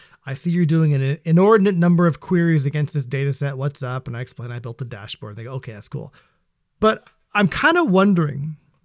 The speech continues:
this is very similar to someone, you know, someone else's journey into modern testing. And they go, "Oh, this is a thing I already do. I've, I can read about it a little bit." How often is this?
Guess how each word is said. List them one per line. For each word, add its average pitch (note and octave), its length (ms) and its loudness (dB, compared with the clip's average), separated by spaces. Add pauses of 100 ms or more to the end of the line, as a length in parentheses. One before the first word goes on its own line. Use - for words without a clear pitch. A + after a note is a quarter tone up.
(100)
this G#3 160 -2
is B3+ 200 -2
very A3+ 600 2
similar G#3 500 0
to C#3+ 120 -10
someone, E3 600 -4
you D#3+ 100 -6
know, C#3 60 -4
someone G3 320 -4
else's E3 320 -6
journey D3 320 -2
into D3 260 0
modern C3 320 -4
testing. C#3 360 -4
And A#2+ 80 -6
they A#2 80 -10
go, A#2+ 200 -10
"Oh, A#3+ 360 -4 (120)
this A#3+ 180 -8
is E3 120 0
a D#3+ 40 0
thing E3+ 220 0
I D#3 100 -4
already D3+ 260 0
do. F3 340 -2 (560)
I've, C#3+ 240 -6
I E3+ 60 -2
can D#3 200 4
read C4+ 180 0
about F#3+ 200 2
it C#3+ 80 0
a - 20 2
little A3 220 0
bit." C#3+ 280 -4 (420)
How D4 420 -6
often G#3+ 500 -2
is G3+ 280 -8
this? - 400 -20